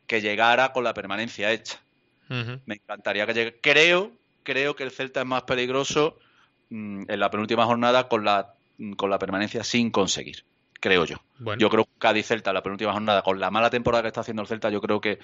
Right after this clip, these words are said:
Speaker 1: si se salva el Celta antes, estarán, mm, los jugadores, yo creo que un poco desmotivados, que estarán deseando un poco ya que se acabe, que se acabe esto, ¿no? Y luego el Elche, el Elche, pues, eh,
Speaker 2: Nah,
Speaker 1: se
Speaker 2: Elche, nah.
Speaker 1: sorprendió tanto el otro, no,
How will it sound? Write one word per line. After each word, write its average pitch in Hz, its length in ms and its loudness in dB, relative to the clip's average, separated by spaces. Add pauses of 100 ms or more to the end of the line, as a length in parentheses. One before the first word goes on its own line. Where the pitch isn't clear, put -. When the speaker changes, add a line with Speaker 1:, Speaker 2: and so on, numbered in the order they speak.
(200)
Speaker 1:
si - 160 -8
se 92 160 -4
salva 104 320 4
el 95 60 0
Celta 101 280 0
antes, 101 300 0
estarán, 90 720 -2 (180)
mm, 87 260 -6
los 87 120 2
jugadores, 90 340 4
yo 90 100 4
creo 90 140 0
que - 80 -10
un 90 80 -6
poco 87 240 4
desmotivados, 78 460 0
que - 80 -8
estarán 80 260 -6
deseando 82 380 -2
un 80 80 -2
poco 85 280 4
ya 82 280 2 (300)
que 90 120 2
se - 140 2
acabe, 78 560 0
que 92 100 -6
se - 100 -2
acabe 78 280 0
esto, - 240 -8
¿no? - 100 -4 (800)
Y 95 200 6
luego 95 220 8
el 101 60 8
Elche, 104 360 4
el 98 100 4
Elche, 101 300 0
pues, - 420 -10
eh, 151 140 -10
Speaker 2:
Nah, 107 260 -6
Speaker 1:
se 95 80 -10
Speaker 2:
Elche, 98 220 -12
nah. 95 120 -14
Speaker 1:
sorprendió 95 320 0
tanto 101 240 2
el 104 60 6
otro, - 180 0
no, 151 340 4